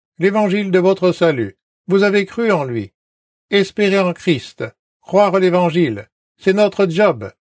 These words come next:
Eh bien, me direz-vous, attendez une minute, vous venez juste de dire que tout venait fait de Dieu. Eh bien, c'est notre réponse au travail de Dieu.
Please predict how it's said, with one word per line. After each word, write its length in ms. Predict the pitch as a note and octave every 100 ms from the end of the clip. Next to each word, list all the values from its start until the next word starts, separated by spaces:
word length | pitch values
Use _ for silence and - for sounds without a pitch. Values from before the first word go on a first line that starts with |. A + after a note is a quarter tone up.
| _ _ _ _ _ _
Eh 120 | - F#3+
bien, 240 | G#3+ A3+
me 120 | G#3
direz-vous, 560 | G3+ G3 F#3 D#3+ B2+ G#2 _ _ _
attendez 440 | D#3 D3 C#3+ C3
une 100 | C3
minute, 420 | E3 A#3 B3 - B2+ G2 _ _ _ _ _
vous 120 | G#3+
venez 300 | G#3+ A3+ A3+
juste 300 | G3+ A#3 -
de 180 | G#3+ G#3+
dire 500 | F3+ F#3 C#3 C3 C#3
que 120 | F3+
tout 280 | F#3+ F3+ A#3+
venait 360 | A3 G#3+ G3
fait 320 | F3 - A3+ A3
de 140 | G3+
Dieu. 380 | F#3 A3+ A3 C3+ _ _ _ _
Eh 120 | - C3
bien, 340 | D3 A3 G3+ _ _
c'est 180 | - F3+
notre 260 | G#3 A3+ G#3
réponse 480 | F#3+ E3+ A#3 G#3+
au 80 | F3+
travail 380 | E3+ E3+ E3+ E3
de 100 | D3+
Dieu. 340 | D3+ A3 F#3